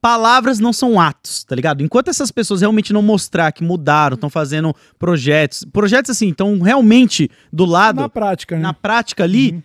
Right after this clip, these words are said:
Speaker 1: são só palavras ao vento, irmão, que ela tá postando ali na rede social dela pra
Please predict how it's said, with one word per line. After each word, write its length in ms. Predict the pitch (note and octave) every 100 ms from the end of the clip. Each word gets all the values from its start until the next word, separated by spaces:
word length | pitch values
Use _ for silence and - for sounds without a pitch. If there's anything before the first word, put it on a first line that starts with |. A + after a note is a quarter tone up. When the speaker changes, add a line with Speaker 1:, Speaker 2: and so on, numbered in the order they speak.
| _
Speaker 1:
são 200 | - C4
só 200 | - D4+
palavras 500 | D4+ C4+ C4+ C4+ B3+
ao 100 | B3
vento, 240 | F#3 -
irmão, 160 | E3 C#3
que 100 | E3+
ela 100 | E3+
tá 100 | F#3+
postando 400 | - F#3+ - F#3+
ali 140 | F3+
na 100 | F3+
rede 200 | F3 F3
social 380 | - F3 - E3+
dela 260 | D3 E3+ G3+
pra 240 | G3 G#3